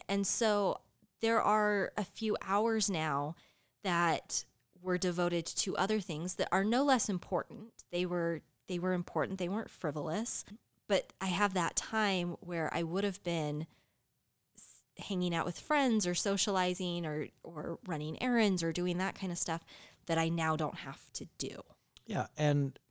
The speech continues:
Speaker 2: you know, I'm, I'm gonna talk about one of my favorite couples, uh, Jenny and Janier. She did all kinds of crazy things, and I say crazy in a good way, just so, so you're, we're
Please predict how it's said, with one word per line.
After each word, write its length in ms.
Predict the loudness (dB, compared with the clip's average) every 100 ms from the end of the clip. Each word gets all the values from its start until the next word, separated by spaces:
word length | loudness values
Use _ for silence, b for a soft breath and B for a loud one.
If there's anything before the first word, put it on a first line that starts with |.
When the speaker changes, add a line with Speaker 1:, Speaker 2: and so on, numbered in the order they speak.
| -12
Speaker 2:
you 80 | -2
know, 120 | 0
I'm, 200 | 2 0 2
I'm 160 | 4
gonna 200 | 4 4
talk 320 | 2 -2 -2 0
about 460 | 0 0 -4 -6 -4
one 300 | -2 2 2
of 240 | 2 0 0
my 480 | 2 2 0 0 -6 -12 -4
favorite 460 | -2 0 -4 -4
couples, 640 | -4 -4 -2 -2 -2 -6 b b b b _ -6
uh, 260 | -4 -2 -6 -8 -14 -2
Jenny 360 | 2 2 2
and 140 | 2 2
Janier. 460 | 2 4 4 0 -2 _ _ _ _ _ _ _ _ _ _ _
She 600 | -4 -2 2 6 6 4
did 320 | 6 6 6 2 -2
all 340 | 2 2 0 -6
kinds 800 | -8 2 6 8 8 6 4 -2 -6 -10
of 140 | -10 -12 _ _
crazy 800 | -14 -4 2 4 4 4 2 2
things, 540 | 0 2 4 4 0
and 140 | -4 -6
I 180 | -2 -2 0
say 220 | 0 0
crazy 440 | 2 4 6 6 4
in 60 |
a 40 | 4
good 160 | 2
way, 260 | 0 -4 -8 -16 -20 _
just 220 | -6 -6 -8 _
so, 240 | -8 -8 -8
so 180 | -6 -4
you're, 160 | -4 -6
we're 140 | -12